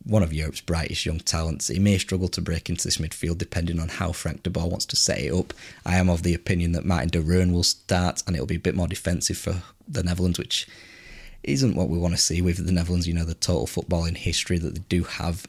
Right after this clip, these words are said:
Um, but if they go more attacking, I think he will then still go for Davy Klaassen ahead of him. But I think Gravenberch is more of a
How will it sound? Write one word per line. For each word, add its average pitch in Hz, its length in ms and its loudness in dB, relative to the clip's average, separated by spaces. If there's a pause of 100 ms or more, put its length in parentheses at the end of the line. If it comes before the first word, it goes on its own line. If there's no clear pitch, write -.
Um, 85 180 0
but 92 140 0
if 107 120 2
they 123 120 4
go 113 120 4
more 98 180 6
attacking, 117 520 2 (360)
I - 60 -2
think - 380 0
he 87 100 0
will 90 240 4
then 85 280 0
still 90 280 2
go 85 300 -2
for 82 240 -2
Davy 82 260 -2
Klaassen 87 400 0
ahead 87 240 2
of 85 100 -2
him. 92 220 2 (540)
But 123 320 0
I - 60 0
think - 520 0
Gravenberch 85 720 -2
is 85 240 0 (400)
more 110 280 4
of 101 100 2
a 92 160 2